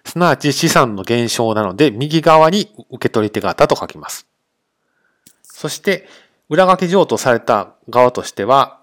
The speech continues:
手形をもらいますから、受け取り手形ということです。で、次に、裏書き譲渡された人は、もともと払う人が目の前の人じゃないということだけで、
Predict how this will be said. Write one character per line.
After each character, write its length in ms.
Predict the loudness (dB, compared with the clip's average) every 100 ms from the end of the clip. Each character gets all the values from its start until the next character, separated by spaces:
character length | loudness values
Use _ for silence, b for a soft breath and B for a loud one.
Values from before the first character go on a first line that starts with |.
| -2
手 80 | 0
形 260 | 2 4
を 120 | 2 2
も 100 | 2
ら 100 | 2
い 60 |
ま 140 | 2 -4
す 80 |
か 100 | -2
ら、 260 | 0 0 -2 -8
受 160 | -6
け 20 |
取 220 | -4 -4 -4
り 40 |
手 100 | -6
形 260 | -4 0 0
と 100 | -2
い 60 |
う 40 | -14
こ 100 | -18
と 80 |
で 80 | -16
す。 160 | -16 -14
で、 80 | -10
次 180 | -6
に、 140 | -6 -4
裏 220 | 2 4
書 80 | 6
き 100 | 2
譲 220 | 2 2
渡 100 | 2
さ 200 | -2 0
れ 100 | 0
た 140 | 2 0
人 200 | 0 0
は、 160 | 0
も 140 | 0 0
と 140 | 0
も 100 | 0
と 100 | 0
払 320 | 2 4 4
う 60 | 4
人 180 | 0 0
が 200 | 0 2
目 140 | 0
の 100 | 2
前 160 | 4 2
の 80 | 0
人 220 | -4 -4
じ 100 | -2
ゃ 20 |
な 120 | 0
い 100 | 0
と 80 | -2
い 80 | -8
う 60 | -8
こ 140 | -12
と 100 | -10
だ 140 | -8
け 120 | -8 -4
で、 220 | -4